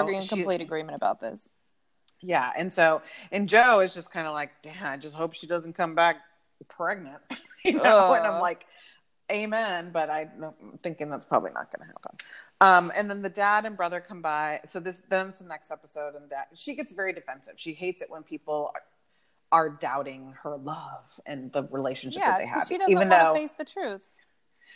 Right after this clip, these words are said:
Speaker 2: Yeah, and, but it's so, you know, obvious to all of them 'cause he's like, "Probably you're gonna get married? Like, what does that mean?" You know, which is fair. Um,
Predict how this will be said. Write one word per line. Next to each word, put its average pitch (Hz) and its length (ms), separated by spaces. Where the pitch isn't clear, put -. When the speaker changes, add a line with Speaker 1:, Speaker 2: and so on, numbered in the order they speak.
Speaker 2:
Yeah, 440 360
and, 233 240
but 226 160
it's 233 280
so, 226 460
you 196 140
know, 180 140
obvious 180 400
to 175 120
all 147 140
of 143 120
them 151 360
'cause 156 220
he's 156 240
like, 143 160
"Probably 233 720
you're 359 160
gonna 359 180
get 339 180
married? 370 440
Like, 247 160
what 240 80
does 254 140
that 180 300
mean?" 139 320
You 143 80
know, 143 200
which 196 260
is 196 260
fair. 147 480
Um, 165 520